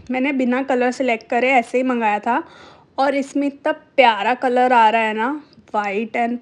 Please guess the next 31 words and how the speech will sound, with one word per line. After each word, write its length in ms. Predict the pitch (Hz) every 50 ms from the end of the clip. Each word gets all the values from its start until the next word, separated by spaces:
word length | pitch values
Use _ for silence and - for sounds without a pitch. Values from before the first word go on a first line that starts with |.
| -
purple, 580 | 247 226 190 202 - - 247 233 240 240 240 240
ऐसे 340 | 233 233 233 - 254 285 302 - - - - - - _ _ -
बहुत 260 | 247 269 285 302 294
सुंदर 340 | - 294 269 269 254 254 254
लग 260 | 240 233 202 - 202
रहा 120 | 202 202
है। 240 | 190 190 - - - - - - - - - _ _ _ _ _ _ _ _ - - - -
को 120 | - 285 269
देख 320 | 247 277 262 254 254 - -
के 100 | 277 285
मैं 140 | 285 277 269
इतना 220 | 262 - - 285
खुश 440 | 285 285 - - 277 269 254 - 277
हो 120 | 277 262
गई 220 | 240 247 240 240 240
हूँ। 140 | 254 311 330 - - - - - - - _ 269
मैंने 160 | 269 285 311
उसके 180 | 302 - 320 311
ऊपर 160 | 294 311 311
एक 120 | 320 311
शॉर्ट 300 | - 311 269 247 254 247
डाला 320 | 247 262 254 247 247 233 233
था, 280 | - 254 277 311 339
I 140 | 285 262 240
think 220 | 233 269 247 247
आप 220 | 247 233 214 - 247
लोग 200 | 233 220 220 -
को 160 | - 247 233
पसंद 480 | 233 - 220 214 - 254 247 247 240 220
आया 220 | 208 202 214 240
होगा। 440 | 247 247 226 - 240 269 330 339